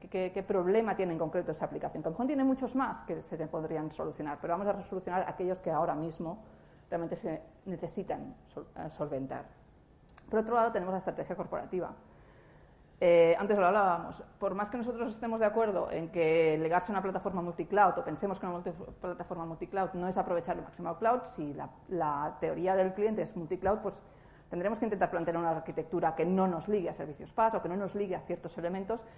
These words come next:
y que luego sea transportable o migrable a otras plataformas, aunque nosotros no estemos personalmente de acuerdo o no sea nuestra primera recomendación.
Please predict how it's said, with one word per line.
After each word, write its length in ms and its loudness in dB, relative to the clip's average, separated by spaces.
y 80 -10
que 80 0
luego 240 -2
sea 340 -4
transportable 600 -4
o 100 2
migrable 460 -2
a 100 2
otras 240 -8
plataformas, 600 -4
aunque 240 -2
nosotros 340 -8
no 140 0
estemos 320 -6
personalmente 440 -6
de 60 0
acuerdo 460 4
o 100 6
no 140 2
sea 180 2
nuestra 240 2
primera 260 -2
recomendación. 640 -2